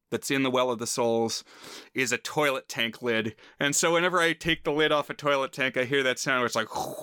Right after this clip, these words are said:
<laughs> it's like a scraping of, of ceramic. And I always think of that. But, like, what was your,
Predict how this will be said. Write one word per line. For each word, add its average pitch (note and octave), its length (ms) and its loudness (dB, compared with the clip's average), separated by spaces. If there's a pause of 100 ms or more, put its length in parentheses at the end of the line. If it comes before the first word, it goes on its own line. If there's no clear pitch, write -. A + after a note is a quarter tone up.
(600)
<laughs> - 80 -20
it's - 240 -2
like C3 160 -2
a A2+ 120 2
scraping D#3+ 840 2
of, B2+ 460 0
of A#2 240 0
ceramic. B2 800 -2 (720)
And B2 560 2 (580)
I B2+ 120 2
always C3 240 2
think B2 180 -6
of G#2+ 80 -2
that. G#2+ 180 -2 (1120)
But, A#2+ 560 -2 (720)
like, C#3+ 200 0
what G3 140 2
was G#3+ 180 2
your, F#3+ 440 4